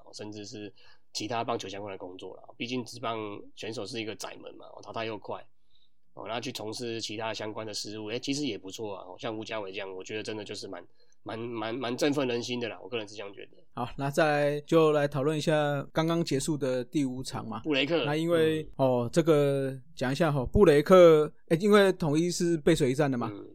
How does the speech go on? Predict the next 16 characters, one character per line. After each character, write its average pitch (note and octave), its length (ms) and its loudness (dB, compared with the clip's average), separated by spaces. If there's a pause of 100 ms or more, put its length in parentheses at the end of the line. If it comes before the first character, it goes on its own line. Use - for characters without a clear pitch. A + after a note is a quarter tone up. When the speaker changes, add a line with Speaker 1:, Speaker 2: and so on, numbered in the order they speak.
(160)
Speaker 2:
三 - 180 0
比 D3 160 2
一 D3+ 60 4
落 D3+ 200 4
后 C#3 180 4
了， A#2 160 0 (100)
派 D3 140 4
出 D#3 160 0
了 C#3+ 80 4
布 D3 160 -4
雷 B2 180 2
克。 C3 160 -4
那 C#3+ 140 -2
布 D#3 140 0
雷 C#3 120 4
克 D3 300 4